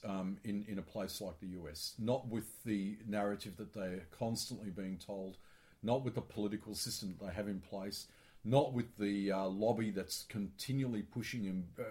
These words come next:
have built a major economy on the sale of those weapons and any related paraphernalia. You will not, you will not get it through.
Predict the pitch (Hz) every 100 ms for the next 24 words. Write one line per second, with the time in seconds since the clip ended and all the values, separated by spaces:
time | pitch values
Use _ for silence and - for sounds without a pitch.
0 | 110 92 80 - 117 107 - - - -
1 | 101 101 98 104 120 143 151 131 107 95
2 | 87 - 101 92 90 - 104 95 87 -
3 | 123 110 107 95 104 95 85 101 95 101
4 | 92 92 98 92 92 95 101 90 - 107
5 | 98 - 98 95 101 101 - - - -
6 | 113 123 123 120 123 123 - 117 117 -
7 | - 135 131 117 117 123 - - 131 117
8 | - - 147 120